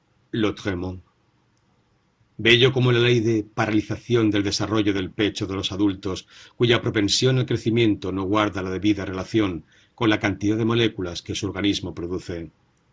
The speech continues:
Lautréamont. Una iglesia se alzaba sonora como una campana. Philippe Saupold. En el sueño de Rose la vie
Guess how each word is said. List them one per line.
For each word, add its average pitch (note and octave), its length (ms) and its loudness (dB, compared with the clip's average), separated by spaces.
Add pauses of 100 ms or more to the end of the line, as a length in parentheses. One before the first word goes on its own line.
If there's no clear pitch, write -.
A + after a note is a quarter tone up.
(840)
Lautréamont. F2+ 800 -6 (2000)
Una B2 160 4
iglesia C3 360 6
se C3 100 0
alzaba A#2 340 0
sonora F#2+ 480 -2 (220)
como F#2+ 200 -4
una A#2+ 200 2
campana. F2+ 640 -2 (1300)
Philippe A#2 520 -2 (520)
Saupold. F2 680 -4 (1700)
En B2 120 2
el G2+ 100 2
sueño A#2+ 280 2
de G#2+ 280 2 (400)
Rose A#2 600 4
la A#2 140 4
vie A#2+ 280 0